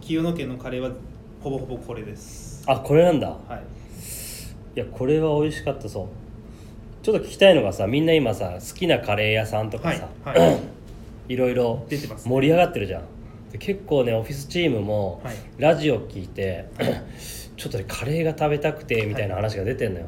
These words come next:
Speaker 1: はい。
Speaker 2: で、みぞもさ、インディアンカレー食べに行ってたじゃん。
Speaker 1: はい、行ってました。
Speaker 2: <clears throat>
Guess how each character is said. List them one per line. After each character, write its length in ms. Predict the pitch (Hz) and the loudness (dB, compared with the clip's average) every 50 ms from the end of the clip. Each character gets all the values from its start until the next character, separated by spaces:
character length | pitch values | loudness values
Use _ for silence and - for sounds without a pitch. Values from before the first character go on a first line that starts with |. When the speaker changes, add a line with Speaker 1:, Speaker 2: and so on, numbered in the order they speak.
| - | -10
Speaker 1:
は 80 | - 120 | -8 -4
い。 20 | |
Speaker 2:
で、 80 | 120 139 | -2 2
み 140 | 147 185 190 | 4 4 6
ぞ 140 | 180 170 131 | 6 6 6
も 100 | 110 104 | 6 4
さ、 300 | - 117 104 95 90 - | 2 2 2 0 0 -2
イ 80 | 127 127 | -2 0
ン 60 | 135 | 2
デ 80 | 139 | 2
ィ 20 | 147 | 4
ア 40 | 139 | 4
ン 20 | |
カ 80 | 147 131 | 4 4
レ 60 | 117 | 4
ー 20 | - | 4
食 80 | 131 | 2
べ 80 | 117 110 | 0 0
に 60 | 95 | -2
行 40 | - | -2
っ 20 | |
て 60 | - | -4
た 60 | 98 87 | -6 -6
じ 60 | 87 | -6
ゃ 60 | 82 | -8
ん。 20 | - - | -12 -10
Speaker 1:
は 120 | - 131 117 | -8 -8 -8
い、 40 | 107 | -8
行 60 | 110 | -10
っ 20 | - | -10
て 100 | - - | -10 -10
ま 80 | 120 | 2
し 40 | - | 6
た。 160 | 190 175 - | 8 8 8
Speaker 2:
<clears throat> 100 | - - | 6 2